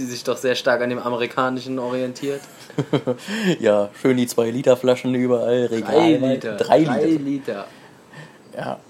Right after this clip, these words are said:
Speaker 1: Genau.
Speaker 2: Interessante Früchte waren ausgestellt, die
Speaker 1: Genau,
Speaker 2: man da
Speaker 1: gab's
Speaker 2: auch
Speaker 1: da was
Speaker 2: kaufen konnte.
Speaker 1: Spannendes noch?
Speaker 2: Äh, ja, diese riesigen Erdbeeren gab's da doch, glaub ich.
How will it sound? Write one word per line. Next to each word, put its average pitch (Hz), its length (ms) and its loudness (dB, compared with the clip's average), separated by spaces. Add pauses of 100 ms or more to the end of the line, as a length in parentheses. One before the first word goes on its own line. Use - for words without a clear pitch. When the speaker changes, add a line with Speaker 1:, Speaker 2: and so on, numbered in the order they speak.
(720)
Speaker 1:
Genau. 139 320 2
Speaker 2:
Interessante 120 480 2
Früchte 147 320 0
waren 135 180 4
ausgestellt, 156 880 0 (200)
die 113 60 -16 (100)
Speaker 1:
Genau, 131 80 2
Speaker 2:
man 131 120 6
da 120 60 8
Speaker 1:
gab's 123 120 6
Speaker 2:
auch 135 160 0
Speaker 1:
da 139 60 -2
was 131 40 0
Speaker 2:
kaufen 131 220 2
konnte. 151 280 4
Speaker 1:
Spannendes 160 320 -4
noch? 170 180 -8 (1080)
Speaker 2:
Äh, 110 60 -6
ja, 117 80 -2
diese 113 260 -2
riesigen 117 320 -2
Erdbeeren 107 400 0
gab's 101 200 0
da 110 60 -8
doch, 104 80 -12
glaub 104 440 -10
ich. - 180 -18